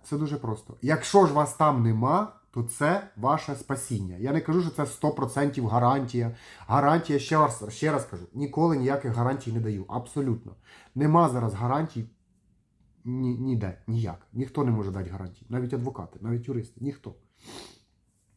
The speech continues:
Абсолютно ніхто. Але це, е, ниточка, це,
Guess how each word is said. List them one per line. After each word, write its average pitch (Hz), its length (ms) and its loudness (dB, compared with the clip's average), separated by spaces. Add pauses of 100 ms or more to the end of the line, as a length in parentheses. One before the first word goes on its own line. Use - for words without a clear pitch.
Абсолютно 131 540 -2
ніхто. 104 260 -8 (320)
Але 147 440 6
це, 165 360 2
е, 135 240 -8 (840)
ниточка, 139 460 2 (340)
це, 143 380 -2